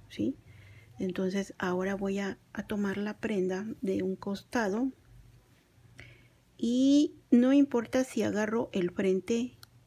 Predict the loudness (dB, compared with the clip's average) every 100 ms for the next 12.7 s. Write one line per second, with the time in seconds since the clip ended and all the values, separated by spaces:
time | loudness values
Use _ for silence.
0 | _ _ -20 -20 -20 -16 -2 0 2 2
1 | 0 -2 -6 4 4 6 6 6 6 4
2 | 4 2 4 2 0 -4 -4 -2 0 0
3 | -2 -4 -2 0 0 0 -4 -8 -2 0
4 | 0 0 0 0 2 0 0 -4 -2 -2
5 | -2 -2 -2 -2 -2 -2 -2 -2 -4 -4
6 | -4 -2 -2 -4 -4 -4 -2 -2 -2 -4
7 | -6 -4 -4 -4 -4 -4 -2 -4 -6 -6
8 | -4 -4 -4 0 2 2 -2 -12 -20 -20
9 | -20 -14 0 2 2 0 -2 -4 -4 -2
10 | -4 -4 -6 -8 -16 -20 -20 _ _ -8
11 | -4 -2 -2 -2 -2 -4 -6 -6 -6 -2
12 | -4 -2 -2 0 0 -2 -8